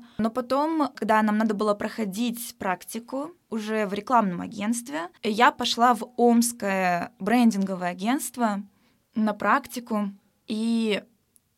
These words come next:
я там помню, нужно было делать, э, я прям очень хорошо помню это задание. Клиент, он открывал, значит, в Барселоне кофейню, и нужно было к этой кофейне сделать гайдлайн,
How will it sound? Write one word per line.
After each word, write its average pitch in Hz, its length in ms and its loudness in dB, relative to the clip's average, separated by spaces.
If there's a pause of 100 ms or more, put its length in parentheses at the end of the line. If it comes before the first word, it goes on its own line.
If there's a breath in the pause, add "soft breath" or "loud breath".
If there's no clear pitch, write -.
я 226 680 4 (140)
там 208 260 -2
помню, 254 600 0 (460 loud breath)
нужно 240 280 4
было 220 520 2
делать, 208 680 -4
э, 185 220 -4
я 196 60 -6
прям 214 160 -2
очень 233 140 -2
хорошо 202 240 -10
помню 220 220 0
это 202 120 -10
задание. 208 760 0 (240 loud breath)
Клиент, 208 640 -2 (180 loud breath)
он 247 220 2
открывал, 202 880 0
значит, 185 480 -12 (240)
в 220 200 -2
Барселоне 220 880 0
кофейню, 196 520 -4 (260)
и 240 100 2
нужно 247 400 4
было 226 320 0
к 214 120 -10
этой 226 240 -4
кофейне 220 540 0
сделать 208 580 -4
гайдлайн, 208 540 -4